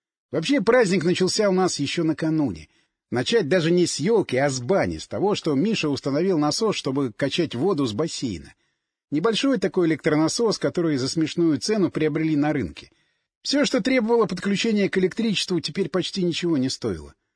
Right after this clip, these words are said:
Батя почесал в затылке, чего же он сам до этого раньше не додумался. Очевидно, потому что самому приходилось за водой относительно редко лазить,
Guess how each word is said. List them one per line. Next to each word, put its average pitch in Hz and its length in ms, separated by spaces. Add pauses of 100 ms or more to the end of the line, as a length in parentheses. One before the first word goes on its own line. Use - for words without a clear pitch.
(260)
Батя 202 340
почесал 175 460
в 156 40
затылке, 135 560
чего 160 280
же 190 80
он 180 80
сам 170 260
до 120 80
этого 123 280
раньше 175 320
не 135 140
додумался. 90 720 (540)
Очевидно, 220 400
потому 214 300
что 190 160
самому 208 380
приходилось 151 540
за 131 120
водой 151 280
относительно 131 480
редко 190 340
лазить, 87 420